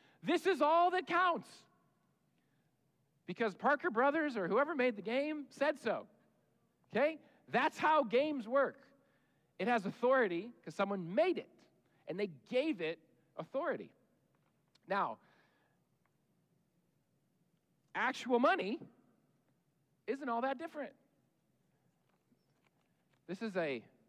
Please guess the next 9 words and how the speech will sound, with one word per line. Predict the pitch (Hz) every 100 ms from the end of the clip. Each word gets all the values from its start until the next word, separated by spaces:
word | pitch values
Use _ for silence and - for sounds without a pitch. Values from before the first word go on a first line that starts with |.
| -
ten | 196 233
dollar | 214 196 196
bill? | 151 180 320 - _ _ _ _ _ _ _ _ _ _ _ _ _ _ _ -
What | 185 196
gives | 240 208
this | 233 262
authority? | - 311 339 269 196 - _ _ _ _ _ _ _ _ _ _ _ _ _ _ _ _ _
Our | 190
government. | 240 311 440 381 247